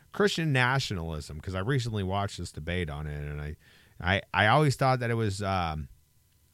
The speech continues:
more something that, like, the media was paint-,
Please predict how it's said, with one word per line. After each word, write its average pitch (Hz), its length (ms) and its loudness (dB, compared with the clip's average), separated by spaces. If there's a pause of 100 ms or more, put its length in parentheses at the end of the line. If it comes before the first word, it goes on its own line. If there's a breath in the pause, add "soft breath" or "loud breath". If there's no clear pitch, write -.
(1120)
more 139 320 6
something 123 360 2
that, 113 120 2
like, 104 160 0
the 90 100 -4
media 117 440 2
was 104 140 0
paint-, 110 500 -2